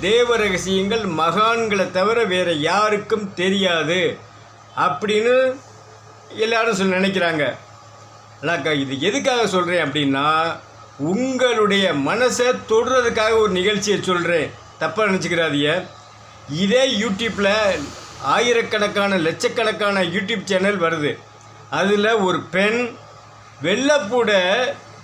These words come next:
வதக்கிக்கிட்டு, வெள்ளைப்பூடை வேக வச்சு, அந்த எண்ணெயை ஆண்கள் பிறப்புறுப்புல தடவுனா வளருது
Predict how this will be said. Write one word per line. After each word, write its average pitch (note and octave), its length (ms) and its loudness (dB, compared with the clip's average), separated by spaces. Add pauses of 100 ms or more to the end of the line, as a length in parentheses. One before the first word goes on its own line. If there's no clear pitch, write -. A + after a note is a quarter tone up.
(460)
வதக்கிக்கிட்டு, G3+ 960 0 (120)
வெள்ளைப்பூடை G#3+ 680 0
வேக G#3+ 300 2
வச்சு, G3 400 0
அந்த G3 580 0 (800)
எண்ணெயை B3 480 2 (760)
ஆண்கள் B3 540 0
பிறப்புறுப்புல G#3+ 840 0
தடவுனா G3+ 580 2
வளருது G#3+ 560 2